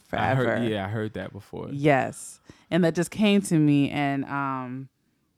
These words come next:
Speaker 2: you, the way you carry your life,
Speaker 1: That's the type
Speaker 2: Reese.
Speaker 1: of riches that I like,
Speaker 2: Yeah,
Speaker 1: though.
Speaker 2: that's, that's, I feel like
Speaker 1: Yeah.
Speaker 2: you have, you have more wealth than, you know, the C E O that is net worth is five point five million dollars or whatever,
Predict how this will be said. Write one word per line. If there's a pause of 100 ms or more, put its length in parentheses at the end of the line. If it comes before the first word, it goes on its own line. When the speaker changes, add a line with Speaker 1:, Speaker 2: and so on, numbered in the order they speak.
(560)
Speaker 2:
you,
the
way
you
carry
your
life,
Speaker 1:
That's
the
type
Speaker 2:
Reese.
Speaker 1:
of
riches
that
I
like,
Speaker 2:
Yeah,
Speaker 1:
though.
Speaker 2:
that's,
that's,
I
feel
like
Speaker 1:
Yeah.
Speaker 2:
you
have,
you
have
more
wealth (640)
than, (100)
you
know,
the
C
E
O
that
is
net
worth
is
five
point
five
million
dollars
or
whatever,